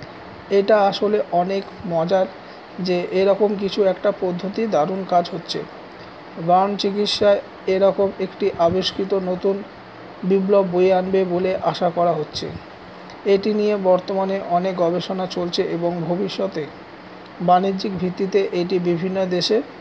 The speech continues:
উৎপাদন ও সরবরাহ করা হবে। So বন্ধুরা,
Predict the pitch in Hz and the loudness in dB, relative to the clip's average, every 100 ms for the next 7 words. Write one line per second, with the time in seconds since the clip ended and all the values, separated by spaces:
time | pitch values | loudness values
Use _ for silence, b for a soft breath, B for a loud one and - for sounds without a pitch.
0 | - - - - 196 180 - 190 196 202 | -18 -18 -18 -8 -4 -4 2 4 4 0
1 | 185 202 - 175 175 175 180 185 247 - | 0 0 2 2 4 4 4 4 0 -2
2 | - - - 170 165 160 147 143 - - | -14 -10 -2 2 2 2 -2 -4 -6 -18
3 | - - - - - - - - - - | -18 -18 -18 -18 -18 -18 -18 -18 -18 -18
4 | - - - 190 175 190 202 202 202 | -18 -16 -6 -2 0 -2 2 4 4